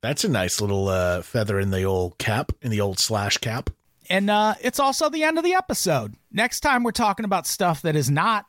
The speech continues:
Speaker 2: in the book Hardcore Troubadour, although we will revisit it on a later episode.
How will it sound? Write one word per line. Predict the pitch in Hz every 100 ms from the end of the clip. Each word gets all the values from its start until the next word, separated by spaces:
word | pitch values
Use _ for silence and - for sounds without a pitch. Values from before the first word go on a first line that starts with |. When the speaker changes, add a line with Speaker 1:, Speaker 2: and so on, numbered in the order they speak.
| -
Speaker 2:
in | 170
the | 147
book | 135 143 135 - _ 139
Hardcore | 147 131 - 156 131 120 _
Troubadour, | - 147 135 131 117 123 - -
although | 156 156
we | 156 160
will | 165 151 139 -
revisit | 147 131 123 135
it | 123 - _
on | 160 139
a |
later | 131 123 120
episode. | 131 - - 139 120